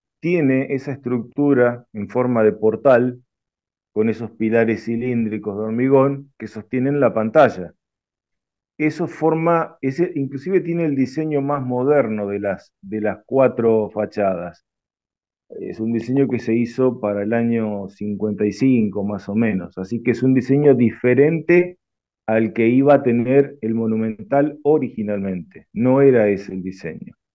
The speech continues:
Entonces siempre dije que para mí esa es la cara del Monumental. Ahora bien, el resto de las tribunas son todas diferentes.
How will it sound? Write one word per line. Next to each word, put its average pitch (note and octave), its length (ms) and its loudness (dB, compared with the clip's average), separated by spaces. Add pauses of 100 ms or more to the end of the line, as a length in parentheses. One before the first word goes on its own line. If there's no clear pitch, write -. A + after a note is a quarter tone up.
(760)
Entonces A#2+ 440 2
siempre D3 380 6
dije D3 380 6
que D3 460 4
para A2+ 340 4
mí C#3+ 280 2
esa C#3 260 2
es A#2+ 80 -6
la A2 240 0
cara C3 380 6
del A2+ 160 6
Monumental. G2+ 760 -8
Ahora B2+ 360 6
bien, F#2+ 380 2 (760)
el C3+ 240 4
resto G#3+ 380 0
de C3+ 80 6
las A#2+ 160 0
tribunas C3 760 -2 (600)
son D#3+ 200 -8
todas F3 420 0
diferentes. B2 720 -2